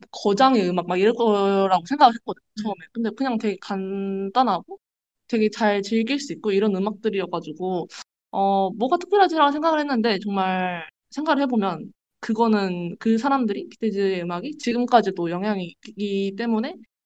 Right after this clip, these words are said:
Speaker 1: 비슷하게 느껴지는 게 아닐까 하는
Speaker 2: 음,
Speaker 1: 생각이
Speaker 2: 맞아요.
Speaker 1: 듭니다.
Speaker 2: 뭔가 그 시대에 되게 유명하고 정말 엄청 큰 영향을 끼쳤던 음악들을 지금 다시 들어봐도 하나도 안 어색하고
Speaker 1: 맞아요.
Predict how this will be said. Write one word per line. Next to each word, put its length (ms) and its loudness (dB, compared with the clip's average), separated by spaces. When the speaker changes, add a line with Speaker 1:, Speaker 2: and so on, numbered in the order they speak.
Speaker 1:
비슷하게 960 -2
느껴지는 400 -6
게 80 -6
아닐까 380 -8
하는 140 -2
Speaker 2:
음, 60 -4
Speaker 1:
생각이 600 -6
Speaker 2:
맞아요. 120 -12
Speaker 1:
듭니다. 160 -12
Speaker 2:
뭔가 560 -4
그 540 -2
시대에 720 -2
되게 540 -6
유명하고 840 0
정말 680 -4
엄청 240 -4
큰 200 2
영향을 560 2
끼쳤던 560 -4
음악들을 580 0
지금 300 0
다시 280 2
들어봐도 840 -2
하나도 320 0
안 160 0
어색하고 560 2
Speaker 1:
맞아요. 380 2